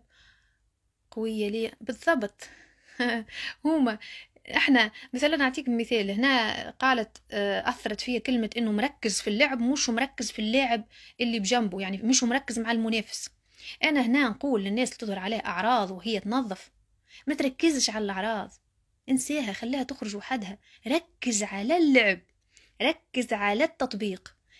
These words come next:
انت تطبق في تقنية سيدونا أو تطبق في الاستغفار، خليك معاه، واللي يظهر على الجسد ما تركزش معاه، فقط أعرف إنه سلب خارج.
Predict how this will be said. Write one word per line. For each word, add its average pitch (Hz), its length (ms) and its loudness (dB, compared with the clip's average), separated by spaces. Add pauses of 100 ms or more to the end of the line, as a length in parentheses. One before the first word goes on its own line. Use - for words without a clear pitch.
(120)
انت 285 160 4
تطبق 247 420 -2
في - 100 -8
تقنية 254 420 2
سيدونا 226 460 -2
أو 208 100 -4
تطبق 240 320 -2
في - 60 -14
الاستغفار، 233 720 -2 (520)
خليك 214 480 2
معاه، 320 320 4
واللي 254 180 4
يظهر 277 200 0
على 269 120 2
الجسد 262 340 0
ما 277 60 2
تركزش 269 460 -2
معاه، 294 280 -4 (420)
فقط 381 360 -2 (100)
أعرف 320 520 4
إنه 233 180 -2
سلب 214 280 -8
خارج. - 380 -10